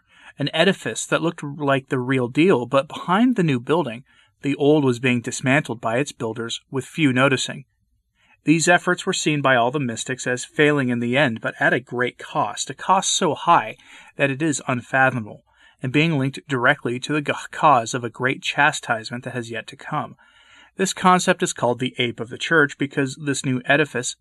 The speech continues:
apes the church in every way, but isn't really the church at all. I am a firm believer that we are seeing that edifice being built now,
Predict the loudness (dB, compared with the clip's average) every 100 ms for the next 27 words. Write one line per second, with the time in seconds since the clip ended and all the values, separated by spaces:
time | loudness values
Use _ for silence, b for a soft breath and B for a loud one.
0 | -8 -6 -4 -6 -8 -6 -2 -2 -2 -10
1 | -8 -8 -6 0 2 2 -2 -6 -8 -8
2 | -10 -6 -2 0 -2 -4 -4 -4 -4 -4
3 | -4 -4 -6 B B B B B B B
4 | 0 4 2 4 4 4 2 2 2 2
5 | 0 -2 -2 -2 -2 -4 -4 0 0 2
6 | 0 0 -2 -4 -6 -8 -8 -12 -6 -4
7 | -4 -2 -4 -4 -2 0 0